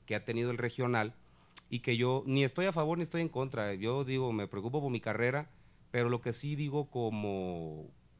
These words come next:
como una persona que se dedica a la música y que por lo menos creo que sé de música, que hemos perdido el sentido de, del regional mexicano. Y creo que los nuevos artistas inconscientemente están ofendiendo al público.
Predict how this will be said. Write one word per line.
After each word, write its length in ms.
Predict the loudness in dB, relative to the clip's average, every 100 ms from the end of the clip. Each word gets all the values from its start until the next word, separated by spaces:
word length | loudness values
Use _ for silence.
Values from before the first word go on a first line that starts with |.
| -20 -20 -8
como 360 | -4 -2 -2 0
una 200 | -2 -2
persona 420 | -4 -4 -4 -4
que 100 | -6
se 120 | -4
dedica 500 | -4 -4 -4 -2 -2
a 160 | -4 -6
la 120 | -2
música 400 | -2 -4 -8 -10
y 40 |
que 140 | -10 -10
por 160 | -6
lo 80 | -4
menos 240 | -4 -6
creo 240 | -6 -6 -6
que 80 | -6
sé 140 | -4
de 80 | -2
música, 520 | -2 -2 -4 -10 -10 -12 -20 -20 -20 -20 -20 -20 -18 -2
que 100 | 2
hemos 200 | 2 0
perdido 560 | -2 -2 0 0 0
el 80 | 0
sentido 580 | -2 -4 -4 -4 -4 -6 -12 -20 -20 -20 -20 -20 -14
de, 440 | -8 -6 -6 -6
del 140 | -6 -6
regional 380 | -6 -4 -4
mexicano. 540 | -4 -8 -8 -6 -6 -8 -14 -20 -20 -20 -10
Y 160 | -4 -4
creo 320 | 0 -2 -2
que 180 | -4 -4
los 100 | -2
nuevos 320 | -2 -4 -4
artistas 540 | -6 -6 -10 -8 -8 -8
inconscientemente 800 | -8 -8 -8 -8 -6 -4 -6 -8
están 240 | -8 -8
ofendiendo 420 | -6 -6 -6 -6
al 80 | -8
público. 540 | -6 -6 -6 -10 -16